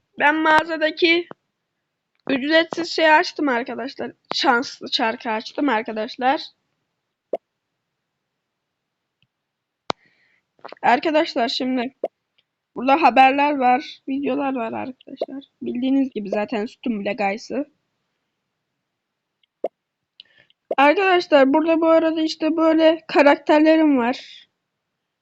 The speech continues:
En sevdiğiniz hangisi? Bu mu? Bu mu? Bu mu? Bu mu? İsimlerini yoruma yazın arkadaşlar. Görüyorsunuz burada. En sevdiğiniz hangisi?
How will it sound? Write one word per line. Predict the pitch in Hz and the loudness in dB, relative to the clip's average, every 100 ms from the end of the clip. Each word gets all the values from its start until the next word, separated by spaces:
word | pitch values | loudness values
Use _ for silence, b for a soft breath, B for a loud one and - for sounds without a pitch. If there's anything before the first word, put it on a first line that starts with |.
| _ _ _ _ _ _ _ _ | _ _ _ _ _ _ _ _
En | 269 311 | -2 0
sevdiğiniz | 330 302 311 311 | 0 0 2 2
hangisi? | 349 339 294 277 | 4 2 0 0
Bu | 277 349 | 4 4
mu? | 302 269 302 - _ - | 4 2 -2 -6 _ -8
Bu | 294 | -2
mu? | 294 262 262 | 0 0 0
Bu | 285 | -2
mu? | 262 254 | -2 -2
Bu | 277 | -2
mu? | 285 226 254 302 _ _ _ _ _ _ - - _ _ _ - _ _ _ _ - _ _ _ _ _ - | -2 -2 -4 -8 _ _ _ _ _ _ -12 -12 _ _ _ -12 _ _ _ _ -16 _ _ _ _ _ 0
İsimlerini | 320 392 370 392 403 | 4 6 4 2 2
yoruma | 403 403 440 | 2 2 0
yazın | 453 427 359 | 0 0 0
arkadaşlar. | 285 349 339 - 240 | 0 -2 -4 -4 -2
Görüyorsunuz | 247 294 349 339 233 254 - - _ _ 277 | 0 2 0 0 -6 -8 -10 -20 _ _ -4
burada. | 262 254 294 320 - _ _ _ _ _ _ _ - - _ _ _ _ _ _ _ - - _ - | -2 -2 -6 -6 -12 _ _ _ _ _ _ _ -12 -12 _ _ _ _ _ _ _ -12 -12 _ -2
En | 320 339 | 0 0
sevdiğiniz | 302 254 262 302 349 - | -2 -4 -2 -4 -4 -4
hangisi? | 370 370 302 - | 0 0 0 -4